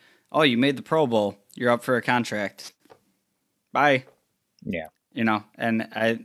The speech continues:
Speaker 1: I think the, the combination of Beane and McDermott have, have really shifted the narrative of, of what Buffalo Bills football is all about.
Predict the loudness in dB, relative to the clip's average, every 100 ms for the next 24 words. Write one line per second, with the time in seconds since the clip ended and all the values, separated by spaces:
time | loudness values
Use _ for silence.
0 | -8 -6 0 0 0 0 2 2 -2 _
1 | _ -4 0 0 0 -2 -4 -4 -6 -4
2 | -2 -2 -2 -6 -6 -6 -6 -8 -12 -14
3 | -14 -18 _ -12 -10 -6 -4 -2 -2 -4
4 | -8 _ _ _ _ _ _ _ -6 0
5 | 2 2 0 -4 -2 -2 0 0 0 -2
6 | -4 -8 -8 -10 -20 _ _ -8 -6 -2
7 | -2 -2 -4 -4 -4 -4 -4 -6 -8 -8
8 | -4 -4 -4 -4 -4 -4 -4 -4